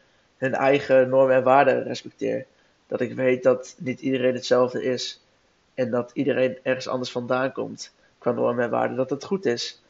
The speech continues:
dat we in een land leven waarin dat mag. Dat iedereen zichzelf mag zijn. En dat je dat dan uit mag spreken.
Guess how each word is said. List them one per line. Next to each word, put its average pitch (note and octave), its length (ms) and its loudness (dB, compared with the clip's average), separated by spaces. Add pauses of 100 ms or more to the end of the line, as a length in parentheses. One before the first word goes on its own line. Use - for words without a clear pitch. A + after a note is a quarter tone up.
(300)
dat C3+ 220 0
we - 60 -2
in C#3 60 0
een C#3 80 0
land C3+ 200 4
leven C#3 260 2
waarin C3+ 260 0
dat C#3 120 0
mag. D3 460 2
Dat - 160 -14
iedereen C#3+ 380 0
zichzelf C#3+ 380 2
mag C3 160 -4
zijn. B2+ 340 2 (880)
En C3+ 100 -6
dat C3 140 4
je C#3 60 0
dat C3 80 -2
dan C3+ 260 2
uit C#3 220 2
mag B2 140 -8
spreken. A2+ 500 -8